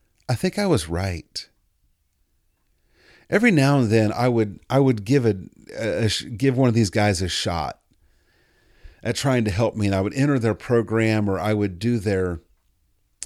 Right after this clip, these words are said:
uh, uh, one free workout with them. And I gotta tell you,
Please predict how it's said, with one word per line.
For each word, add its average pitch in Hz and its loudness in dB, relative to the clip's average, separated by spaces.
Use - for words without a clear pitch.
uh, 104 -4
uh, 104 -2
one 120 0
free 117 0
workout 92 -6
with 87 -10
them. 76 -12
And 98 -4
I 127 0
gotta 135 2
tell 101 -2
you, 87 -2